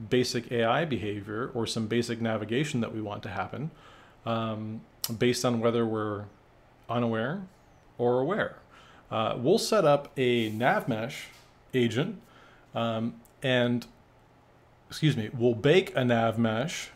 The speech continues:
uh, inside our environment, and we'll set up a nav mesh agent on our enemy A I,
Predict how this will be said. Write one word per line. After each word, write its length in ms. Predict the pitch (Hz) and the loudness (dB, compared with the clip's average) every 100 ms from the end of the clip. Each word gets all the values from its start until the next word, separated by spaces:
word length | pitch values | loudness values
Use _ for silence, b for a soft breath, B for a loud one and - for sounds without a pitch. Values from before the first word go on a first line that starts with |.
| - | -4
uh, 400 | 117 113 110 110 | -2 0 -2 -2
inside 520 | 135 135 123 135 123 123 | 0 2 2 4 4 2
our 220 | 123 113 | 0 0
environment, 580 | 107 120 139 127 110 113 | 2 4 4 0 -2 -4
and 120 | 117 | -4
we'll 140 | 110 110 | -2 -4
set 340 | - 127 120 | 0 2 4
up 260 | 120 117 - | 4 2 -4
a 80 | |
nav 300 | 113 117 123 | 0 2 2
mesh 300 | 117 113 110 - | 2 0 -2 0
agent 420 | 117 107 110 113 | 0 0 -6 -2
on 220 | 120 127 | 0 2
our 100 | 120 | 2
enemy 400 | 120 117 113 117 113 | 0 -2 -2 -4 -2
A 100 | 110 | 0
I, 360 | 120 110 104 | 0 0 -4